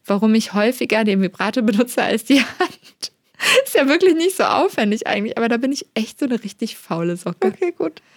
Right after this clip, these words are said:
Speaker 1: Von dem her, Pulsator <laughs> finde ich großartig. Und ich würde ganz gerne einmal das Geräusch mit euch teilen. Ich habe mich gerade gefragt, ob man das, ich versuch mal den anzumachen. Ah,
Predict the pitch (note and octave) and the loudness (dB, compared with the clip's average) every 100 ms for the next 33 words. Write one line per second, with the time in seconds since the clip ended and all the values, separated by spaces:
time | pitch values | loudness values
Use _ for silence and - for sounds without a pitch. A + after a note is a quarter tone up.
0 | _ - B3 G3+ A3+ G#3+ B3+ C#4+ B3 A#3 | _ -4 0 4 4 2 2 2 4 2
1 | A3+ G#3+ - C4 - - - G3+ G#3 G#3+ | 2 -2 0 -2 -2 -10 -4 -2 -2 -4
2 | - - - - - - - A3+ G3+ G3+ | -6 -10 -12 -12 -16 -6 0 2 2 0
3 | - G#3 - G#3 A3 G3 - - - G3 | 0 -2 0 -2 -2 -4 -6 -8 -8 -8
4 | F#3 - - E3+ G3 G3+ G3+ - G3 G#3 | -8 -10 -8 -8 -8 -8 -6 -4 -4 -4
5 | - G3+ - F#3 F3+ F3+ - _ _ _ | -6 -10 -8 -6 -4 -4 -8 _ _ _
6 | _ _ _ - F#3+ - F#3 G3+ F#3 E3+ | _ _ _ -18 -18 -16 -14 -8 -6 -6
7 | E3+ G3+ G#3+ F#3+ F#3 - B3+ _ _ _ | -6 -6 -6 -8 -10 -12 -20 _ _ _
8 | _ _ _ _ _ _ _ _ _ _ | _ _ _ _ _ _ _ _ _ _
9 | _ _ _ - _ _ _ _ _ _ | _ _ _ -20 _ _ _ _ _ _
10 | _ _ _ _ _ _ _ - | _ _ _ _ _ _ _ -16